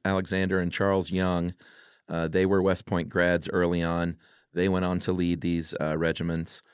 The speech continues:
And, uh, that's not to say that at West Point it was smooth sailing,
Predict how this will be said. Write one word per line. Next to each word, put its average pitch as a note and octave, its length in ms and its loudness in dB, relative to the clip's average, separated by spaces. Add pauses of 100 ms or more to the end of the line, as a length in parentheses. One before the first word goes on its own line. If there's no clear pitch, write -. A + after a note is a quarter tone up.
(600)
And, G2+ 540 2 (280)
uh, F#2 340 0 (140)
that's B2 280 0
not D3 220 0
to C#3 80 0
say C3+ 300 4
that A2 240 4 (440)
at G#2 140 2
West A2 240 2
Point G2 260 0
it F#2+ 60 0
was F2 140 -4
smooth G#2 280 2
sailing, F2 460 0